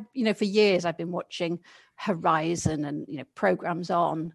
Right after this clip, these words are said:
your brain and how your brain works. So for me, it was just kind of a, an evolution from,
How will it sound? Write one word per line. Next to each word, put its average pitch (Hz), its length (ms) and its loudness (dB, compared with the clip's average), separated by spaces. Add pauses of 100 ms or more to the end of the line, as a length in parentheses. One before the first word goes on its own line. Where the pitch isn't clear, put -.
(380)
your 202 120 0
brain 165 500 -2
and 165 100 -2
how 160 100 -4
your 165 140 -4
brain 156 320 -8
works. 156 500 -6
So 156 340 -6
for - 120 -10
me, 190 140 -2
it - 100 -4
was 170 100 -6
just - 280 -8 (540)
kind 247 260 4
of 190 180 -6 (180)
a, 302 280 0
an 214 120 2
evolution 190 720 2
from, 180 420 -4